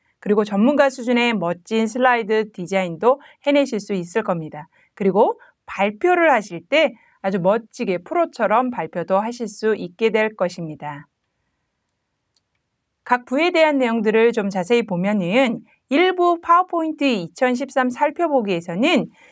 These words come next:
그 파워포인트 이천십삼의 화면에 대한 것을 쭉 볼 거예요. 어떤 것들이 바뀌었고 좋아진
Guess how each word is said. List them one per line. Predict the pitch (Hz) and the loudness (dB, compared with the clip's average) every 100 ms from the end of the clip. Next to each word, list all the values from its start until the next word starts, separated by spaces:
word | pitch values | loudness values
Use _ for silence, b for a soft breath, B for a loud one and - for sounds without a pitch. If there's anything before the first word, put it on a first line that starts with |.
| b b | b b
그 | - 180 | -8 -2
파워포인트 | 302 381 403 381 359 | 4 4 4 -2 0
이천십삼의 | 294 202 - 269 269 - - 311 269 269 294 | -2 -2 2 2 2 -8 2 2 4 4 2
화면에 | 302 320 330 311 294 | 0 -2 2 2 2
대한 | 240 196 190 | 2 0 0
것을 | 175 180 226 | -4 -2 -4
쭉 | 233 294 | -2 -8
볼 | - 180 180 | -2 -2 2
거예요. | 214 175 160 139 b b | 0 0 -4 -10 b b
어떤 | 180 196 247 311 | -2 0 2 2
것들이 | 285 262 247 | 2 2 0
바뀌었고 | 240 185 185 202 180 _ 277 359 | 2 -2 -2 -2 -4 _ 0 0
좋아진 | 359 214 214 208 220 233 240 | 0 2 2 2 -2 -2 -4